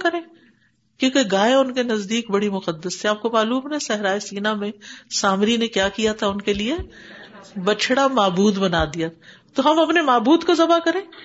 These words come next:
یہ تو بڑی عجیب بات ہے ان کے نزدیک۔ اصل میں اللہ تعالیٰ ان کا امتحان بھی لے رہا تھا۔ تو بہرحال اب ہوا یہ کہ "قَالُوا أَتَتَّخِذُنَا هُزُوًا قَالَ أَعُوذُ بِاللَّهِ أَنْ أَكُونَ مِنَ الْجَاهِلِينَ۔"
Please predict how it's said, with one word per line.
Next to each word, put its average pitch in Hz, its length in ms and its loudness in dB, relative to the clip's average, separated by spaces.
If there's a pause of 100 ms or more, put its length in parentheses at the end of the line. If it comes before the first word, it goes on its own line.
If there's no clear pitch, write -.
(720)
یہ 220 100 0
تو 208 100 2
بڑی 214 220 4
عجیب 226 240 0
بات 254 300 0
ہے 262 120 0 (180)
ان 214 140 -2
کے 233 140 0
نزدیک۔ 220 340 -4 (340)
اصل 294 200 0
میں 311 80 0
اللہ 302 140 2
تعالیٰ 311 420 2
ان 226 120 -4
کا 247 100 -2
امتحان 226 460 2
بھی 247 100 2
لے 208 160 2
رہا 165 200 -2
تھا۔ - 160 -14 (800)
تو 320 80 0
بہرحال 330 380 4 (260)
اب 220 200 -2
ہوا 254 160 4
یہ 226 240 2
کہ 202 320 -2 (480)
"قَالُوا 202 400 2
أَتَتَّخِذُنَا 180 720 -2
هُزُوًا 170 480 -8 (100)
قَالَ 202 260 2
أَعُوذُ 240 560 6
بِاللَّهِ 202 500 2
أَنْ 185 120 -2
أَكُونَ 170 300 -4
مِنَ 165 200 -4
الْجَاهِلِينَ۔" 165 640 -8